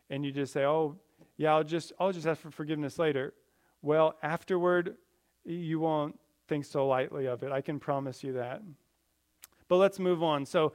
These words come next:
the Lord is the avenger, but now in verse seven, we see that this is part of the gospel call. So it says, "God did not call us to impurity,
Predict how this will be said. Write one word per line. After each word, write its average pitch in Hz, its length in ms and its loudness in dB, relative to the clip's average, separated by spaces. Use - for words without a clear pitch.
the 180 100 6
Lord 240 180 6
is 220 120 -2
the 202 120 2
avenger, 175 680 2
but 180 80 -2
now 214 140 2
in 202 100 0
verse 202 240 4
seven, 214 340 2
we 170 100 2
see 190 260 0
that 156 320 4
this 196 220 2
is 202 120 -6
part 196 260 6
of 165 140 2
the 175 80 4
gospel 170 480 4
call. 170 440 8
So 165 260 2
it 180 120 -6
says, 170 220 0
"God 196 400 4
did 220 100 -2
not 180 340 0
call 220 360 6
us 175 180 2
to 180 160 -2
impurity, 170 880 2